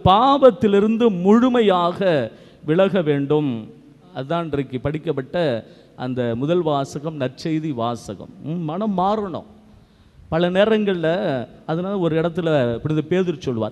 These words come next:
"கர்ஜிக்கும் சிங்கம் போல யாரை விழுங்கலாமென சாத்தான் காத்து கொண்டு இருக்கிறான், விழிப்பாயிருங்கள்" என்று சொல்லுவார். அதனால நம்ம ரொம்ப மனமாற்றத்தோடு வாழ கத்துக்கணும். ஒரு வித்தியாசமான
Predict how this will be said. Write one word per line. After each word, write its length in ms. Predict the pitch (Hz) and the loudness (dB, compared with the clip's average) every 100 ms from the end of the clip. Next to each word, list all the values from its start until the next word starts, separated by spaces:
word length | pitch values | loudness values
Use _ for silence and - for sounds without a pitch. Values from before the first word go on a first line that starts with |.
| - | 0
"கர்ஜிக்கும் 600 | 175 180 196 214 - 214 | -2 0 -4 -4 -4 -4
சிங்கம் 380 | - 180 165 139 | -4 -2 0 2
போல 260 | 135 120 - - - - | 0 -2 -10 -20 -16 -2
யாரை 480 | 147 190 214 208 | 0 4 4 4
விழுங்கலாமென 640 | 165 180 202 190 180 156 170 185 | 6 4 4 4 4 2 0 -2
சாத்தான் 440 | 202 214 214 220 190 | -2 -4 -2 -6 -2
காத்து 340 | 240 247 247 | 0 0 0
கொண்டு 240 | 202 190 156 | -2 2 0
இருக்கிறான், 420 | 135 147 135 131 | -2 -6 -4 -2
விழிப்பாயிருங்கள்" 680 | 180 214 - 240 180 151 147 | -4 -4 -8 -6 -4 -4 -4
என்று 200 | 143 135 | -4 -4
சொல்லுவார். 520 | 127 98 92 92 - _ _ _ _ - | -6 -10 -12 -16 -20 _ _ _ _ -14
அதனால 260 | 214 247 | -8 -6
நம்ம 420 | 196 185 170 147 131 | -4 -4 -2 -2 -4
ரொம்ப 520 | 190 247 - 220 160 | -6 -2 4 4 4
மனமாற்றத்தோடு 920 | 139 160 214 226 190 240 233 233 240 | -2 -4 0 0 0 -2 2 0 2
வாழ 240 | 185 180 175 | 0 -2 -4
கத்துக்கணும். 400 | 139 - 113 - | -8 -10 -12 -10
ஒரு 140 | 165 | -8
வித்தியாசமான 800 | 160 190 202 180 196 185 175 131 | -4 0 0 0 -4 -2 -4 -6